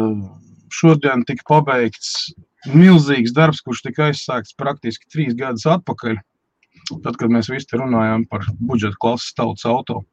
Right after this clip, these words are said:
Es varu pateikt, ka šodien, ā, pulkstens četros, jā, tas viss, nu, pabeidzās. Viss inženieru darbs, ā,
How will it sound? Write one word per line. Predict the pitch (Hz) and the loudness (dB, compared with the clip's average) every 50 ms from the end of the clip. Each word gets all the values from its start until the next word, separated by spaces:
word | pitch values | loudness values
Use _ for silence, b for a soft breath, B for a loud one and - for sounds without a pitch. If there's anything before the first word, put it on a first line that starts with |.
| _ _ B B B B B B B B _ - | _ _ B B B B B B B B _ -8
Es | 127 131 - | -8 -6 -2
varu | - 120 110 - | 0 0 0 0
pateikt, | 139 147 147 147 117 104 - - | 0 -2 0 0 -2 -2 -2 -4
ka | 117 110 113 117 - | -4 -4 -4 -6 -10
šodien, | - - - 147 139 131 123 123 120 117 117 120 117 - _ | -8 -2 0 0 0 0 0 0 0 2 2 2 0 -2 _
ā, | - 123 120 117 117 117 117 117 117 117 117 117 117 113 117 117 113 117 117 - _ _ - | -8 -4 -2 0 0 0 0 0 0 0 0 0 0 0 0 -2 -4 -4 -6 -10 _ _ -8
pulkstens | 123 113 - - 120 113 - | -8 -6 -4 -4 -6 -6 -2
četros, | - 151 143 139 117 110 101 - - | 0 0 0 0 -2 -8 -8 -6 -6
jā, | 113 104 104 | -6 -6 -6
tas | - 120 - | -6 -10 -8
viss, | - 113 117 - - - | -8 -8 -8 -8 -10 -12
nu, | - 123 127 127 127 123 120 _ - 117 | -12 -10 -10 -10 -10 -12 -14 _ -12 -8
pabeidzās. | - - 139 117 113 104 104 101 120 151 160 - - B B B B B B B B | -2 -2 0 0 0 -2 -2 -2 0 0 0 0 -2 B B B B B B B B
Viss | - 143 147 - - | -2 -2 -2 0 0
inženieru | 156 143 147 143 131 117 110 107 110 110 110 | 2 2 4 4 4 4 4 4 4 0 2
darbs, | 113 147 147 143 - - - - - - | 2 2 2 2 0 -8 -10 -10 -10 -8
ā, | - 123 110 110 110 110 110 110 110 110 110 | -6 -4 -4 -2 -2 -2 -2 -2 -4 -4 -6